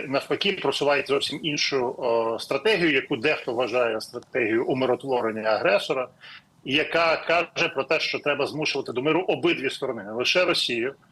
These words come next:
але обидві сторони. І лише після того, як за, е, метафоричним виразом Джей Ді Венса вчора, а,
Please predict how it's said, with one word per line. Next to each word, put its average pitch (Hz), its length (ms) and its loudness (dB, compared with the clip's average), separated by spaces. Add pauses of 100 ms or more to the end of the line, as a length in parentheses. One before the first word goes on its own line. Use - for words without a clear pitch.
(400)
але 139 280 4
обидві 139 520 0
сторони. 123 540 -6 (520)
І 151 120 2
лише 156 320 2
після 165 300 2
того, 160 360 2
як 135 380 2
за, 127 460 0 (140)
е, 123 100 0
метафоричним 139 720 0
виразом 123 440 0
Джей 131 220 0
Ді 117 120 0
Венса 117 340 0
вчора, 110 480 0 (360)
а, 110 340 4